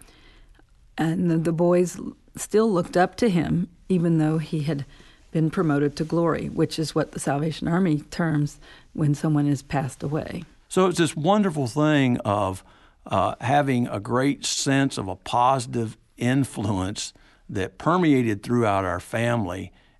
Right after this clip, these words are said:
Speaker 2: and yet that made it all the more tragic when suddenly he's no longer physically with us,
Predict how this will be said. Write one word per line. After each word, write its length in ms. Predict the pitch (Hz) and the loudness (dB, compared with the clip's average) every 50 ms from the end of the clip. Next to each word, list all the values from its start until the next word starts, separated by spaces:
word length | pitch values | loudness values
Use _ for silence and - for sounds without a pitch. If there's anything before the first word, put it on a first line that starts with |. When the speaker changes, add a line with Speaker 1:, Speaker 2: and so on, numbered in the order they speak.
| _ - | _ -6
Speaker 2:
and 200 | 104 101 104 107 | -4 -2 -2 -2
yet 240 | 107 107 107 - | -2 -2 -4 -2
that 240 | - 110 117 120 - | -2 0 0 0 0
made 260 | 107 117 113 110 107 | -2 -2 -2 0 -2
it 120 | 101 104 - - | -2 -4 -6 -4
all 300 | - 107 107 110 117 117 | -2 -2 0 0 0 0
the 80 | 117 107 | 0 -2
more 300 | 104 101 98 98 98 95 | -2 -2 -4 -4 -6 -8
tragic 760 | - - - 107 107 110 113 110 104 104 95 92 - - | -8 -6 -2 0 2 2 2 0 -2 -4 -6 -8 -8 -8
when 160 | - 101 98 92 | -10 -10 -8 -8
suddenly 640 | - - 117 104 101 101 98 98 92 92 95 - - - - _ - | -6 -6 -4 -4 -6 -6 -6 -8 -8 -8 -10 -12 -14 -20 -20 _ -10
he's 280 | - 117 110 104 98 | -6 -4 -2 -2 0
no 200 | 113 113 107 107 | 0 0 0 0
longer 340 | 104 101 101 101 98 92 92 | 0 0 0 -2 -2 -4 -8
physically 640 | 87 - - - 139 160 143 143 135 - 104 101 95 | -10 -8 -4 0 0 0 0 -2 -4 -6 -6 -8 -6
with 340 | 90 90 95 90 90 - - | -6 -6 -6 -6 -6 -8 -8
us, 280 | 92 92 92 - - | -8 -8 -8 -10 -12